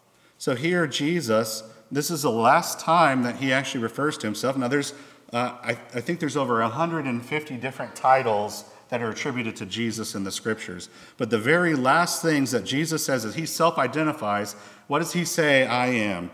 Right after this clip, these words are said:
He says, "I am the root and the offspring of David and the bright and morning star." This is how Jesus refers to himself at the end of the scriptures. Now, why would Jesus, you know,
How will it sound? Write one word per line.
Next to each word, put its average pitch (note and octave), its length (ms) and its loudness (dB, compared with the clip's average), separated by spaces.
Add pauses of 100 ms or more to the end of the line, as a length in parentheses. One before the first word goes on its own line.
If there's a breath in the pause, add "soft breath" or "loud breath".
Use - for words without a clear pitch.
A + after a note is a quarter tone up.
(200 loud breath)
He C#3 140 4
says, B2+ 260 6
"I C#3+ 280 6
am C#3+ 400 4
the A#2 120 6
root C#3 460 2
and B2 160 2
the A2+ 100 4
offspring C3+ 420 2
of G#2+ 120 0
David C#3+ 540 2 (300 loud breath)
and A#2 200 0
the A2 100 6
bright C#3+ 640 4
and G#2 240 0
morning B2+ 400 0
star." F#2 480 -2 (640)
This C#3+ 180 -2
is D#3+ 160 0
how C#3+ 220 2
Jesus C3+ 500 -2
refers C3 540 -2
to - 100 -6
himself A#2 560 0
at G#2+ 80 -6
the G2+ 160 -4
end G2+ 80 -2
of G2+ 80 -6
the G2 80 -8
scriptures. F2+ 540 -12 (260 loud breath)
Now, A2+ 120 0
why D3 160 4
would F#3 180 2
Jesus, C3+ 760 0 (720)
you G#2+ 120 -6
know, G2+ 180 -4